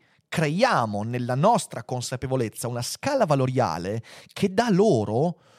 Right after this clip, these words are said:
un ruolo diverso nella nostra mappa concettuale, sociale, politica, territoriale, mentale. E col relativismo distorto di cui ho parlato in questa puntata,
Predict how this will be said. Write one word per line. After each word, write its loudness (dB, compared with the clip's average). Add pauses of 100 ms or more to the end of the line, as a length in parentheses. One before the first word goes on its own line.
(200)
un 2
ruolo 4
diverso 0
nella 2
nostra -4
mappa -4
concettuale, -2
sociale, -6
politica, -4
territoriale, -2
mentale. -2 (800)
E -8
col -2
relativismo 0
distorto 2
di -6
cui -2
ho 2
parlato 0
in -4
questa -6
puntata, -2